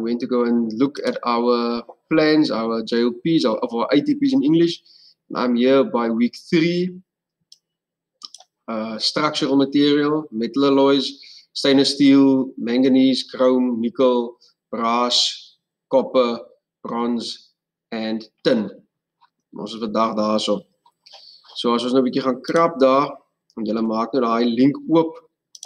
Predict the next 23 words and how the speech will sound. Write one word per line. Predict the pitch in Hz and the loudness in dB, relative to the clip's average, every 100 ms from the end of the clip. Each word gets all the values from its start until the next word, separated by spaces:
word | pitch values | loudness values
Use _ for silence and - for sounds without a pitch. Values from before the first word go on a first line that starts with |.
| - _ - _ _ _ _ - | -20 _ -20 _ _ _ _ -18
dan | - | -12
sien | - 131 | -6 0
julle | 131 127 | 0 0
vir | 143 | 0
hom, | 156 156 - | 0 -2 -14
daar | - 104 | -12 -8
is | 107 | -6
ons | 120 117 | -4 -2
hy. | 104 - _ _ _ _ _ _ _ _ _ _ _ _ _ _ - - | -2 -4 _ _ _ _ _ _ _ _ _ _ _ _ _ _ -20 -8
So | 104 | -4
ons | 113 | -2
kyk | - 151 | 0 0
gou | 156 | 0
'n | |
bietjie | 139 143 | 0 2
na | 135 | 2
vlekvrye | 131 151 147 139 135 | 0 -2 0 -2 -2
staal. | - 151 151 | -2 0 2
Nou | 127 117 | 2 2
ysterhoudende | 165 175 147 151 151 | 2 2 2 4 2
metale, | 147 - 143 151 | 0 0 -2 0
sagte | - 185 180 170 | 0 -2 -2 -6
staal, | - 139 143 175 | -4 -4 -4 -6